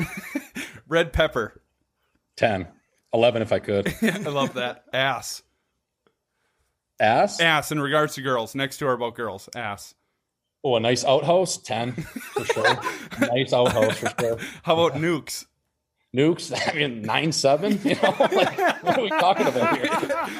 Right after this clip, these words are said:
Speaker 1: Bu-, Bun Lounge.
Speaker 2: In casino? Ten. Hundred percent.
Speaker 1: <laughs> Bonzers.
Speaker 2: I wasn't the biggest Bonzers guy, but I still loved it. I,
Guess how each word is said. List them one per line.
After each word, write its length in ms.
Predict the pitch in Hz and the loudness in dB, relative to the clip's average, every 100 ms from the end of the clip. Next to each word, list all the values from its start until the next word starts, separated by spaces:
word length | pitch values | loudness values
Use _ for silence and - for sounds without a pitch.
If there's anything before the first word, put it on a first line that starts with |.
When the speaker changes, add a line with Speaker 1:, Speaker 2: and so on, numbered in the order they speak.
| 302 - | -4 2
Speaker 1:
Bu-, 280 | 208 - 156 | 2 2 0
Bun 260 | 175 208 | 2 2
Lounge. 540 | 190 180 156 127 - - _ _ _ _ _ - _ - | 2 2 0 -2 -8 -16 _ _ _ _ _ -20 _ 0
Speaker 2:
In 120 | 139 | 0
casino? 680 | 135 - 143 185 226 - - | 0 -2 0 2 2 0 -2
Ten. 360 | 170 233 101 - - | 0 0 -4 -10 -18
Hundred 260 | - 151 160 | -4 -2 -2
percent. 380 | 165 180 220 180 | -2 0 2 0
Speaker 1:
<laughs> 120 | - 196 156 - 254 262 254 196 151 175 | -2 -4 -4 -6 -6 -2 2 2 0 0
Bonzers. 720 | 180 170 175 139 127 123 - - - - - - - - _ _ _ _ - | 2 2 0 -2 -4 -6 -12 -18 -20 -20 -16 -16 -16 -20 _ _ _ _ -2
Speaker 2:
I 60 | |
wasn't 280 | 160 214 311 | 2 2 2
the 60 | 196 | 2
biggest 360 | 156 180 - | 2 2 2
Bonzers 480 | 170 160 165 175 147 | 0 0 0 -2 0
guy, 340 | 170 156 160 147 | 4 4 4 2
but 140 | 220 | 0
I 120 | 226 | -2
still 260 | - 302 123 | -2 -2 2
loved 300 | 131 151 127 | 4 4 2
it. 100 | 127 | 0
I, 220 | 147 | -2